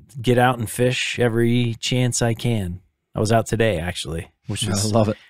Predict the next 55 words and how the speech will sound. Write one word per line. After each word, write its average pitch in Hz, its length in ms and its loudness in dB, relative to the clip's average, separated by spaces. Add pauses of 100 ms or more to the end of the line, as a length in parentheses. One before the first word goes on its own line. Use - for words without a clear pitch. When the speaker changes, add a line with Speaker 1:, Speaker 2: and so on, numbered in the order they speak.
(140)
Speaker 1:
which - 180 -4
is 95 100 -2
fun. 90 320 -2
Yeah. 101 320 -2
So, 90 480 -2
uh, 87 320 -2
yeah, 156 220 4 (200)
it's - 100 -6
a 113 40 4
little 110 100 4
bit 104 120 4
about 107 180 2
myself. 110 460 -2
And 101 280 -2
like 104 160 -4 (200)
you 117 120 -2
said, 117 340 0 (100)
was, 120 260 4
uh, 104 240 0
fortunate 131 560 2
to, 110 320 2 (160)
to 120 120 0
see 135 240 4
this 117 220 2
thing 131 240 2
at 117 120 0
the 110 80 -2
beginning 120 440 2
and 104 260 -2
see 127 140 2
what 117 140 4
you've 110 140 2
Speaker 2:
Yeah. 104 180 0 (160)
Speaker 1:
turned 127 240 2
it 117 80 0
into 127 460 4
right, 123 360 4
uh, 120 300 0
as 131 220 2
of 113 140 -4
today. 123 440 2
And 110 100 0
it's, - 380 -6
it's, 101 240 -6 (260)
it's - 180 -2
a - 40 -10
pretty 131 200 4
special 120 360 0
thing 120 220 2
to 107 60 2
watch. 101 440 -2 (320)
Speaker 2:
Well, 120 180 6 (100)
not 117 200 4
just 117 180 0
me, 107 220 4